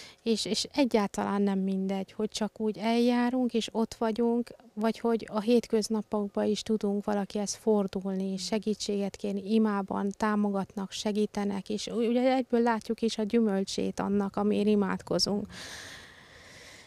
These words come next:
Speaker 1: Úgyhogy
Speaker 2: Érzed, hogy törődnek veled?
Speaker 1: Igen, igen.
Speaker 2: Igen. Furcsa ez,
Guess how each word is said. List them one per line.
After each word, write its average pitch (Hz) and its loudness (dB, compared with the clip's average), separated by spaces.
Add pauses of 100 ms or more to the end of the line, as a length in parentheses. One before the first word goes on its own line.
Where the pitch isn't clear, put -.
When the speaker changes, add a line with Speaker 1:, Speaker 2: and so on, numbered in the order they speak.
(300)
Speaker 1:
Úgyhogy 214 -2 (100)
Speaker 2:
Érzed, 214 10
hogy 208 4
törődnek 175 2
veled? 180 2
Speaker 1:
Igen, 320 6 (300)
igen. 269 -8 (200)
Speaker 2:
Igen. 165 4
Furcsa 220 4
ez, 196 4